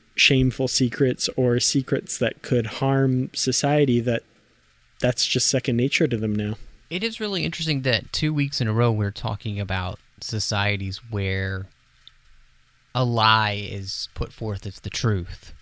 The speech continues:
Speaker 2: to
Speaker 1: Hmm.
Speaker 2: save the society.
Speaker 1: Yeah.
Speaker 2: And yet, at least here, we can see how the lies, as they unravel, they're leading to, they're always gonna have a consequence. It's just about how big the consequence is going to be.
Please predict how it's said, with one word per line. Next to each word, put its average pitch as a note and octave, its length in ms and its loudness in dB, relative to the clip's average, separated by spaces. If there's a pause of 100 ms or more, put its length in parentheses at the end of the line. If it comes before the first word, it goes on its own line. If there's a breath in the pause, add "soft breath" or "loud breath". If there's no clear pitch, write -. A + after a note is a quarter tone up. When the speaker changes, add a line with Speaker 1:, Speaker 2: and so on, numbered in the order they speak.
(320)
Speaker 2:
to A#2+ 120 -2
Speaker 1:
Hmm. F3+ 80 4
Speaker 2:
save G#2+ 500 4
the F#2 100 -8
society. G2+ 760 -2 (680 soft breath)
Speaker 1:
Yeah. B2 380 2 (140)
Speaker 2:
And A#2+ 280 0
yet, A2 640 -4 (180)
at - 180 -8
least B2 340 -4
here, C3+ 640 0
we A#2+ 140 -2
can A#2 200 -2
see A#2 340 -4
how G#2 300 -2
the G#2 120 -6
lies, G#2 640 2
as D3 300 6
they C#3+ 160 4
unravel, B2 720 4 (560 soft breath)
they're C3+ 380 8
leading B2+ 600 2
to, A#2+ 320 -2
they're C3 160 2
always E3+ 320 4
gonna C3 160 4
have A2+ 80 6
a G#2+ 60 2
consequence. C3+ 800 0
It's - 200 0
just C3+ 200 0
about A#2 540 2
how A#2 120 4
big A#2 380 2
the A#2 100 2
consequence A2 760 -2
is G2 120 -6
going F#2+ 300 -2
to - 120 -10
be. B2 440 2